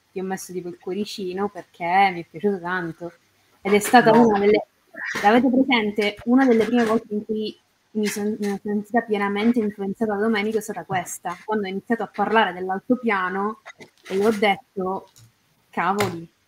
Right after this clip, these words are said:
Speaker 1: l'altopiano ha tanto da dare."
Speaker 2: Oh, io
Speaker 1: Perché
Speaker 2: ti
Speaker 1: prima,
Speaker 2: devo dire
Speaker 1: prima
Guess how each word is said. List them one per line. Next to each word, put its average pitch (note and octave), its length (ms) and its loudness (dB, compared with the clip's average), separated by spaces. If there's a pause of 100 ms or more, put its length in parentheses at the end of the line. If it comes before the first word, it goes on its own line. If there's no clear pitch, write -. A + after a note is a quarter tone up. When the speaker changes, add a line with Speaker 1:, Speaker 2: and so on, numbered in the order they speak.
(180)
Speaker 1:
l'altopiano G3+ 580 0
ha G#3 180 -6
tanto A3+ 360 2
da F3+ 100 -4
dare." F#3 460 0 (1160)
Speaker 2:
Oh, C#3 180 -4
io B2+ 60 -6
Speaker 1:
Perché A#3 240 4
Speaker 2:
ti G3+ 60 -4
Speaker 1:
prima, C#4+ 280 4
Speaker 2:
devo E4+ 60 -2
dire - 60 -16 (240)
Speaker 1:
prima B3 180 0